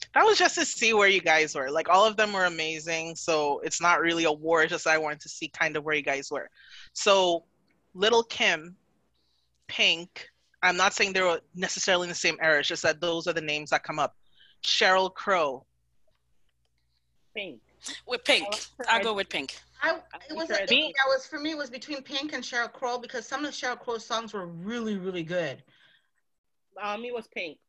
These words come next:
Speaker 2: 'cause I liked her edginess, and I liked how she was, I liked her, yeah, I liked how she was edgy and loud, and, like, she, she had a, she said her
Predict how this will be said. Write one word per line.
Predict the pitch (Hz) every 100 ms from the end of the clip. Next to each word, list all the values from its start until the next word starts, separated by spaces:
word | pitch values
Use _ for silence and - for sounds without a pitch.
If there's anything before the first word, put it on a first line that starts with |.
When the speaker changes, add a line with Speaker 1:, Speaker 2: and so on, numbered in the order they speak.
| -
Speaker 2:
'cause | 170
I |
liked | 165 185 -
her | -
edginess, | 156 156 147 143
and | 151
I | 156
liked | 165 165
how | - 170 160 -
she | 156
was, | 156 151 _ _ _ _ _ - - -
I | 170
liked | 233 233 _ 196 -
her, | 202 185 165 _
yeah, | 202 226
I |
liked | 185 214 -
how |
she | 247 262
was | 214 185 _ -
edgy | 214 202 247 226 208
and | 165 160
loud, | 190 220 233 226 185
and, | 165 156 - _ _ _
like, | 196 185
she, | - - 214 185 170 _
she | _ 233
had | 196 247
a, | 233 - _
she | - 220
said | - 240 247 175 190
her | 220